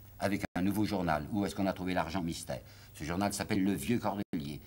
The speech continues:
Et à partir du cinq décembre, périodiquement, tous les sept ou huit jours, dans Le Vieux Cordelier, vont paraître des articles disant, il faut ouvrir les prisons, toutes les prisons, plus de suspects.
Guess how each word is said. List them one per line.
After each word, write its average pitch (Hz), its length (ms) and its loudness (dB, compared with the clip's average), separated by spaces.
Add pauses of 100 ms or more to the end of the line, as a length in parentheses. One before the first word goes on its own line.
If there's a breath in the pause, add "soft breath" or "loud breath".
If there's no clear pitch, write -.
(280 loud breath)
Et 95 80 4
à - 40 6
partir - 380 2
du 85 100 -2
cinq 123 280 4
décembre, 87 500 0
périodiquement, 117 580 2
tous 107 140 -2
les 98 100 2
sept - 240 -2
ou 98 40 0
huit 101 180 4
jours, - 340 -4
dans 104 140 2
Le 85 60 -2
Vieux 107 160 0
Cordelier, 104 400 2
vont 92 140 0
paraître 107 340 2
des 104 160 4
articles 92 340 0
disant, 135 320 8 (220 loud breath)
il 170 80 10
faut 226 200 8
ouvrir 233 300 10
les 214 100 6
prisons, 190 340 6 (360 loud breath)
toutes 311 240 12
les 277 100 6
prisons, 190 380 8 (220 loud breath)
plus 269 180 12
de 202 60 8
suspects. - 500 4